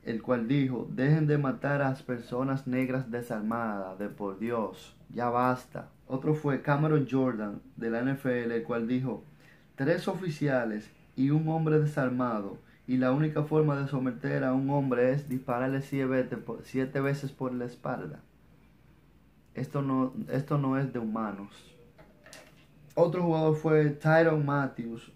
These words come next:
de la N F L, el cual dijo: "Maldita sea, le dispararon a, a ese hombre siete veces. ¿Por qué tres oficiales no pueden someter a un solo hombre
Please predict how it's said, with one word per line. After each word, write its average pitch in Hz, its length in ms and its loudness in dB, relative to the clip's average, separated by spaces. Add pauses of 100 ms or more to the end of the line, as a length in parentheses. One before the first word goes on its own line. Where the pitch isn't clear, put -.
de 120 160 -6
la 120 120 -2
N 139 120 2
F 131 380 0
L, 110 260 -4 (100)
el 113 180 -6
cual 127 240 2
dijo: 123 400 -2 (360)
"Maldita 139 560 2
sea, 123 440 -4
le 113 160 -2
dispararon 131 540 -2
a, 135 340 -2 (540)
a 123 200 0
ese 147 260 2
hombre 139 320 0
siete 139 420 -2
veces. 123 500 -4 (680)
¿Por 135 220 0
qué 156 180 2
tres 156 340 0
oficiales 135 840 -2 (260)
no 135 200 -4
pueden 151 300 4
someter 135 520 0
a 123 80 0
un 143 180 2
solo 143 280 -2
hombre 113 520 0